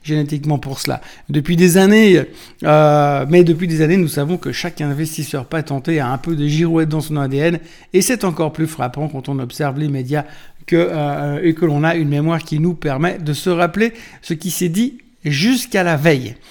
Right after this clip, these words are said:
Enfin, de, afin de résumer la journée passionnante que nous avons vécue hier, je voudrais partager ces quelques lignes avec vous.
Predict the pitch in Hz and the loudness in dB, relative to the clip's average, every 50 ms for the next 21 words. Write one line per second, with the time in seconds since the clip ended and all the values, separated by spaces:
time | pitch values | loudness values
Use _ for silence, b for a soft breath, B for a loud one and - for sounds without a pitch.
0 | B B B B B B 123 B - 190 202 - - 277 285 285 - 226 190 185 | B B B B B B -10 B 2 2 2 4 4 4 4 4 0 0 0 2
1 | 208 208 202 202 202 202 214 202 180 170 - - 247 220 190 175 165 214 226 175 | 2 2 2 2 0 0 0 -2 -2 -2 0 0 2 4 4 4 6 4 4 4
2 | 175 196 233 294 262 190 165 156 147 165 160 160 160 151 156 160 196 156 - - | 4 2 2 2 2 2 0 0 0 0 0 0 0 -2 -2 -2 -4 -4 -2 -4
3 | 165 170 214 240 233 - - 151 156 143 147 147 147 143 135 151 156 151 - 165 | -4 -2 -2 -6 -6 -6 -6 -4 -4 -2 -2 -2 -2 -2 -2 -4 -6 -6 -8 -8
4 | 151 135 147 160 185 170 139 139 135 139 139 147 160 156 156 151 139 - 151 143 | -6 -4 -2 -2 -2 -2 -4 -6 -6 -6 -4 -2 -2 -2 -4 -6 -8 -4 -4 -4
5 | 131 151 165 160 - 123 - - 165 160 156 - 151 143 156 170 175 170 156 143 | -2 -2 -4 -4 -6 -10 -4 -4 -2 -2 -2 -6 -4 -4 -2 -2 -2 -2 -2 -2
6 | 151 147 135 135 147 175 202 | -4 -4 -4 -2 -2 -2 -2